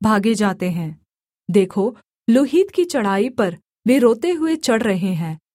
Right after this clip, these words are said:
सुनो, होरोनैम के मार्ग में वे नाश होने की चिल्लाहट मचा रहे हैं।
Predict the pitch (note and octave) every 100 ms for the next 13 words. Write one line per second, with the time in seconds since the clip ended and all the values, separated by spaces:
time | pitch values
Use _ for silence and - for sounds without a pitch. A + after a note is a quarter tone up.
0 | _ - A#3 G3+ A3 - _ _ B3 B3+
1 | B3+ A#3+ B3 F4 F4 D4+ B3+ G3+ A#3 A#3+
2 | G3+ G#3 E3+ - _ _ - C4 A#3 G#3
3 | E4 - B3+ A#3+ C#4 C#4 C4+ A#3+ G3 F#3+
4 | G3 A#3 G#3+ F#3 F#3 F3 F#3+ F3+ F3+ E3+
5 | D#3+